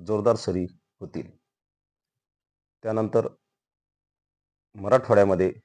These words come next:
मराठवाड्याच्या छत्रपती संभाजीनगर उत्तर, जालना उत्तर या भागात सुद्धा पावसाची शक्यता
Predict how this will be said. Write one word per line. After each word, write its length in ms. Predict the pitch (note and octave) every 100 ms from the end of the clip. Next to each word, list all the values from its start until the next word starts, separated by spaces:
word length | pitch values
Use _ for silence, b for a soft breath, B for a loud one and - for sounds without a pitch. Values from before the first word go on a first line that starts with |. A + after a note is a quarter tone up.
| _
मराठवाड्याच्या 680 | F#2 G2+ G#2 G#2+ G#2 A2 G2+ - _ -
छत्रपती 420 | F2 G2+ G#2 A#2+
संभाजीनगर 560 | G#2+ G#2 G#2+ G#2+ G#2+ G#2
उत्तर, 260 | G2+ - - - _ _ _ _ F2
जालना 260 | G2 G#2 A2
उत्तर 380 | G2+ - A2+ - - _ _ _ _
या 140 | G#2+
भागात 280 | G2 F#2+ G2+
सुद्धा 400 | G2+ A2 G#2+ F#2 F2 - _ _ _
पावसाची 360 | F#2 F2+ G#2 G2
शक्यता 600 | F#2+ - F2+ E2+ E2